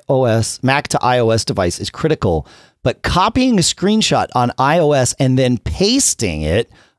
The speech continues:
on the Mac is glorious for filing bugs or just getting photos from the, uh, from I O S to the Mac fast.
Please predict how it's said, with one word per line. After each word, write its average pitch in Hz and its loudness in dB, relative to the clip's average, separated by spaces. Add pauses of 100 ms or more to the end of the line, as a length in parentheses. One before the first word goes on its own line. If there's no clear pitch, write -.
(100)
on 147 2
the 147 2
Mac 160 0
is 151 0
glorious 123 0
for - -4
filing 175 2
bugs 117 0
or 117 0
just 107 -2
getting 160 2
photos 101 0
from 117 0
the, 107 -4
uh, 101 0
from 104 -2
I 113 2
O 127 4
S 95 2
to 117 -2
the 110 0
Mac 82 -2 (340)
fast. - 0